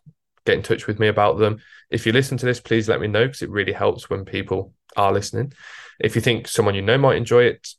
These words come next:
then please do share it. Um, give it a review on wherever you listen to podcasts, 'cause that really helps. And all the other things that a podcaster is supposed to say at the end of a podcast if they're good at their job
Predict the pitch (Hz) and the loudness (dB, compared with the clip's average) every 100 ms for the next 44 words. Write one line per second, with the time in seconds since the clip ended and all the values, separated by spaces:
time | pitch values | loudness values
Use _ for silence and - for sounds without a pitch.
0 | - 101 98 - 104 92 95 - 123 123 | -6 -4 -4 -6 -8 -6 -8 -2 2 4
1 | 120 - - - _ 98 95 95 101 - | 4 2 -2 -12 _ -6 -4 -4 -8 -16
2 | - 113 110 98 107 107 104 101 98 104 | -2 2 4 4 2 2 2 2 2 2
3 | 104 101 98 98 - - 117 113 113 - | 2 0 -6 -6 -16 -2 -2 2 -2 -2
4 | - - - 101 - 113 107 - - _ | -4 -4 -2 -6 0 0 0 -6 -16 _
5 | _ _ _ - - - - - _ - | _ _ _ -20 -20 -20 -20 -20 _ 2
6 | 117 117 113 - 127 135 135 123 107 101 | 2 2 -2 0 2 4 4 0 -2 -2
7 | 107 - 107 104 101 - 104 - 104 101 | -2 -2 -4 -4 -8 -6 -8 0 0 0
8 | 92 - 98 98 110 95 95 101 95 95 | -4 2 2 2 -4 -6 -2 -2 -4 -2
9 | 101 - 95 - - 98 - 98 - - | -2 -2 -6 -6 -2 0 2 2 2 -4
10 | 110 101 95 107 98 - | 0 0 2 2 0 -2